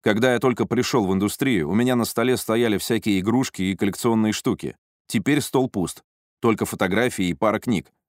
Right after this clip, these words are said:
так что к увольнению я всегда готов». Можно подумать, ну, для творческой среды звучит нормально. Но в отличие от Голливуда, где люди работают на контрактной основе от фильма к фильму, игровая индустрия продаёт иллюзию полной занятости.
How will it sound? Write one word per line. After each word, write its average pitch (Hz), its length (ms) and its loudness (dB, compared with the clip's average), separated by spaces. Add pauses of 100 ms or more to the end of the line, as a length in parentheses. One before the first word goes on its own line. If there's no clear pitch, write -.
(100)
так 135 160 0
что - 160 -4
к - 80 -4
увольнению 113 600 2
я 104 140 0
всегда 90 420 -2
готов». - 440 -6 (800)
Можно 113 280 2
подумать, 120 480 2
ну, 127 180 2
для 107 180 2
творческой 117 500 -2
среды 113 320 0
звучит 101 340 -2
нормально. 92 600 0 (220)
Но 117 200 4
в 131 60 2
отличие 123 380 0
от 104 60 -2
Голливуда, 120 500 2
где 90 200 0
люди 110 200 2
работают 104 480 0
на 101 100 0
контрактной 107 580 0
основе 92 360 0
от 85 100 -4
фильма 92 280 -2
к - 60 -14
фильму, 113 440 -2 (240)
игровая 127 440 2
индустрия 123 480 0
продаёт 110 460 0
иллюзию 117 500 0
полной 101 360 0
занятости. 87 640 -4